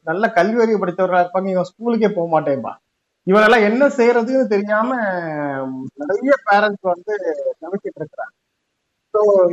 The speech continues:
இந்த அவங்களுடைய தாட், பேரண்ட்ஸுடைய தாட்டை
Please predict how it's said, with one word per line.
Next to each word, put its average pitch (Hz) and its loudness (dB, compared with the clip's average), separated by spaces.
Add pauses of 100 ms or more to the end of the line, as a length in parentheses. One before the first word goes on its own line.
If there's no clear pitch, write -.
இந்த 262 2 (420)
அவங்களுடைய 220 -2
தாட், 226 0 (140)
பேரண்ட்ஸுடைய 233 0 (160)
தாட்டை 190 -2